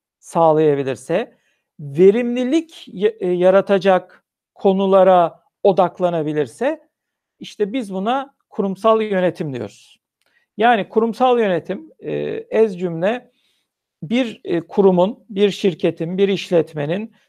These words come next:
sürdürülebilir yapıda hak sahipleri, menfaat sahiplerinin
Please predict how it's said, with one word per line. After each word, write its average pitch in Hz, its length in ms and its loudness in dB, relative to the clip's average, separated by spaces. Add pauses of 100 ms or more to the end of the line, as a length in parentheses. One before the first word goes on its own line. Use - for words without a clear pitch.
sürdürülebilir 208 880 4
yapıda 185 800 2
hak 254 340 -2
sahipleri, 175 680 2
menfaat 185 600 0
sahiplerinin 175 1120 0